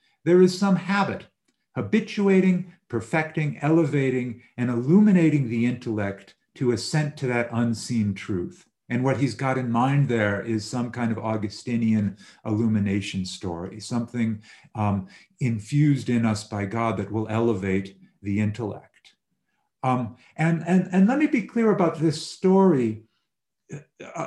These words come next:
faith is, of course, a theological virtue. As such, it's thought to be infused by God. But the faith that's infused by God, um, is thought here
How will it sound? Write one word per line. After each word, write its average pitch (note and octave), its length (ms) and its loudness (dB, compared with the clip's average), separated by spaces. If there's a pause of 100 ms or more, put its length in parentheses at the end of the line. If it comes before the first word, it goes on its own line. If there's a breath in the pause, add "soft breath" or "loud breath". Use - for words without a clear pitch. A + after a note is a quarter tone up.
faith - 600 0
is, F#3 180 2
of - 140 -2
course, D#3 280 2
a D#3 60 2
theological C3+ 880 0
virtue. B2 640 -4 (840)
As F3 300 0
such, - 760 -2 (160)
it's - 460 -2 (260)
thought D3+ 300 -2
to D3 60 -6
be C#3+ 220 0
infused F3+ 840 0 (320)
by C3+ 260 -2
God. C3 560 -2 (540)
But F3 200 2
the F#3 80 2
faith C4 400 0
that's - 180 -4
infused E3 500 0
by C#3+ 180 -2
God, D#3+ 560 -2 (340 soft breath)
um, C3+ 280 -2 (280 loud breath)
is D3 280 2
thought D#3 360 0
here C#3 420 2